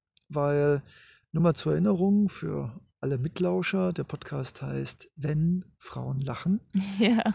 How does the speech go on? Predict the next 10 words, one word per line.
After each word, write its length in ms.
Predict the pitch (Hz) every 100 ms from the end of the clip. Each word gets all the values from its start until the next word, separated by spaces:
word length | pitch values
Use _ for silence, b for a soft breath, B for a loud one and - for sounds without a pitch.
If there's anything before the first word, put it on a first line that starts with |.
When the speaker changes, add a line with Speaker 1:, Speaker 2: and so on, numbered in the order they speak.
| -
Speaker 1:
die 100 | 156
Mutmacher. 680 | 156 233 - 135 143 170 226 _ _ _ _ _
Und 540 | 156 151 156 156 151 165
ich 220 | - -
glaube, 800 | 151 147 196 196 185 175 165 - _ -
wenn 140 | 151 147
ich 100 | 131
das 160 | 135
sagen 280 | 131 135 170
darf, 420 | 170 160 160 -